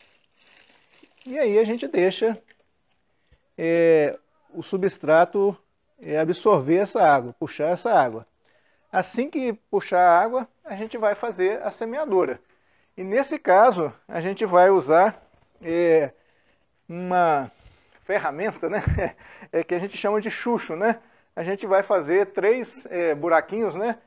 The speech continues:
no centro do, da embalagem plástica com substrato e pra gente colocar sementes. Então, vamos só deixar aqui, é, o substrato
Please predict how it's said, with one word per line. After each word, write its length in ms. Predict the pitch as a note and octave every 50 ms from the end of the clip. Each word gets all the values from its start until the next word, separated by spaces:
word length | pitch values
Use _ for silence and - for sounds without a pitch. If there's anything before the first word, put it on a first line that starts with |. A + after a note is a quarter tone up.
| _ _ _ _ _
no 140 | - E3 F3
centro 680 | E3 - - G3 G3 G#3+ G#3+ G3+ F#3 F3 E3 D3+ C#3+ C3
do, 360 | C3 D3+ D#3+ D#3 D3+ C#3 C3+
da 140 | C3+ D3+ D#3
embalagem 520 | D#3+ D#3+ E3+ D#3+ D3 D3 D#3 D3 F3 E3
plástica 380 | - D#3 D3+ D3+ D3 - E3+ -
com 120 | - F3
substrato 600 | D#3+ - G3 G3 F#3+ - - G3 G#3 A#3+ B3 - C4+
e 100 | D4+ E4
pra 240 | - C4+ B3+ A#3+ B3
gente 200 | G#3+ A#3 B3+ -
colocar 340 | - A#3+ B3 A#3+ - G#3+ G#3+
sementes. 540 | - - F4+ D4 F#3+ D#3 C3+ - - _ _ _
Então, 260 | - E3 F#3 G#3+ G#3+ _ _ _ _ _ _ _ _ _
vamos 180 | - D#3+ F3+ F3
só 140 | - A3 A#3
deixar 380 | A3+ A3+ F3 - - E3 E3
aqui, 460 | E3 D#3+ - E3+ E3+ E3 D#3 C#3 - - _ _ _ _ _ _ _ _ -
é, 720 | D#3 D#3 D#3+ D#3+ D#3 D#3 D3+ D3+ D3 C#3+ C#3+ C3+ C3 B2+ C3 - _ _ _ _ _ _
o 100 | - D#3
substrato 960 | - - E3+ D#3 E3 D#3 - - D3 D3+ D3+ D3 D3 D#3 D3 C#3 C3 B2+ B2